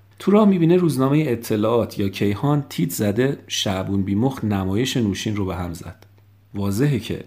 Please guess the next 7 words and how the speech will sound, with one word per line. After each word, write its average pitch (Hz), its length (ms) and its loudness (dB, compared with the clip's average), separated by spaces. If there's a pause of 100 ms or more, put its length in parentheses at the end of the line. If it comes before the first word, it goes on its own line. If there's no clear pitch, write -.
اسماً 110 340 -4
تبعیدش 131 640 -4
کردن 113 400 -2
و 104 180 -2
رسماً 117 460 -2
آزادش 92 460 -4
کردن. 90 360 -12